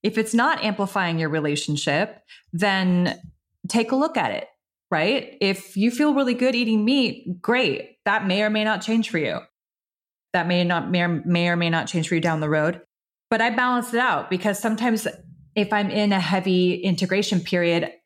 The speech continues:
I kinda need some, like, potatoes or something. And so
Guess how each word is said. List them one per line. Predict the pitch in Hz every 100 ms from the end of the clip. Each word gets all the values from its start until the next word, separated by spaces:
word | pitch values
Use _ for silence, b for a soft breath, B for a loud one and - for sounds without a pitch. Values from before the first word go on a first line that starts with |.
| -
I | 180
kinda | 214 233
need | 190 226 233
some, | 214 190
like, | 180 156 - _ _ _ _ _
potatoes | - 180 202 233 220 190 165
or | 165
something. | 165 151 156 147
And | 147 143
so | - 165 156 151